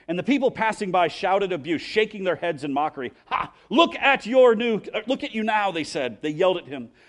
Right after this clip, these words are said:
"You said you were going to destroy the temple and rebuild it in three days.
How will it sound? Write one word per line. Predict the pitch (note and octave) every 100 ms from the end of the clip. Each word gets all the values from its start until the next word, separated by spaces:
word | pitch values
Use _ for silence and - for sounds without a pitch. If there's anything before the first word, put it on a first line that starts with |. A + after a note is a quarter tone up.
| -
"You | G3+ C4+
said | - C#4+ C#4+
you | B3
were |
going | A3 B3 B3
to | G#3+
destroy | G3 - A#3 B3+ B3+
the | G3
temple | - A#3+ A#3+ A#3+ A#3+
and | E3+
rebuild | E3 C3 G#3 A3+
it | A#3
in | F3
three | D3+ G#3 G#3
days. | G3 E3+ -